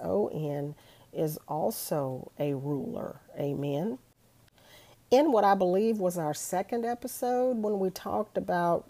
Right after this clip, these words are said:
God separating the dark from the light, and he, we talked about how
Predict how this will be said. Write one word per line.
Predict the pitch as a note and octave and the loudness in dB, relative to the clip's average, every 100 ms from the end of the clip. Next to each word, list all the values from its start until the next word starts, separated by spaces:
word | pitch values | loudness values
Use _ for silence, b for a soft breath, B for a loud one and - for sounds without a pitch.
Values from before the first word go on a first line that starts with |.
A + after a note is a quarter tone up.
| - | -6
God | F#3 F#3 F#3 | 0 2 0
separating | - - F#3 F3 F3 F3 E3+ E3+ E3 B B B B - | 0 -4 -2 0 0 2 0 0 -4 B B B B -4
the | F3+ | 0
dark | F3 F3 F#3 | 2 2 2
from | - F3+ | -2 -2
the | E3+ | -2
light, | D#3+ D#3 E3 D#3+ D#3+ - - | -2 -2 0 0 -2 -4 -2
and | E3+ E3 D#3+ D#3+ D3+ | 0 0 0 -2 -4
he, | D#3 G3+ F#3+ F#3 F3 - - | -6 -4 -2 -2 -2 -6 -8
we | - F3+ | -2 -2
talked | - G3+ G3+ | -2 -6 -4
about | G3+ F3+ F3+ | -4 -2 -4
how | E3+ F3 E3+ E3 E3 | -4 -6 -4 -2 -4